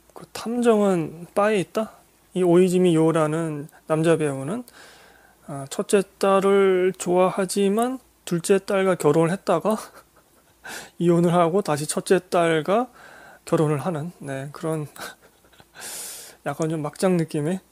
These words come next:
네, 그런 캐릭터를 맡고 있습니다. 그다음에 오타니 료헤이라는 배우가 있는데,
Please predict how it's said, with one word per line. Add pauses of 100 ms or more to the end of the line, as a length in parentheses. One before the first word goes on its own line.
(200)
네,
그런 (380)
캐릭터를
맡고
있습니다. (200)
그다음에
오타니
료헤이라는
배우가
있는데,